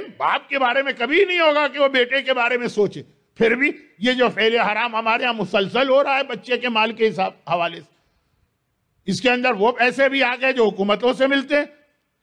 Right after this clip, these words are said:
اس میں وہ چیزیں بھی آ گئی جو برتھ ڈے یا مختلف موقعوں پہ بچے کو بطور گفٹ دی جاتی ہیں۔ اور بہت سارے پھر مسئلے ہیں، میرا کام آج مسئلے بتانا تو نہیں۔ تو ابھی احسان بٹ صاحب نے اعلان کیا کہ Saturday کی مجلس کے بعد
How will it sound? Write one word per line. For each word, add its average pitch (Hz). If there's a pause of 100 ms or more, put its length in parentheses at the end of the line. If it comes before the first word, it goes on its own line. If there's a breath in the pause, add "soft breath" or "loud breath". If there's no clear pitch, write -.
(140)
اس 190
میں 269
وہ 262
چیزیں 226
بھی 277
آ 247
گئی 277
جو 269
برتھ 220
ڈے 254
یا 254
مختلف 240
موقعوں 226
پہ 254
بچے 240
کو 254
بطور 233
گفٹ 269
دی 262
جاتی 185
ہیں۔ 131 (800)
اور 339
بہت 277
سارے 254
پھر 233
مسئلے 214
ہیں، 277
میرا 233
کام 202 (220 loud breath)
آج 202
مسئلے 214
بتانا 214
تو 247
نہیں۔ 262 (380)
تو 170
ابھی 240
احسان 233
بٹ 240
صاحب 226
نے 220
اعلان 214
کیا 226
کہ 220
Saturday 226
کی 233
مجلس 214
کے 214
بعد 180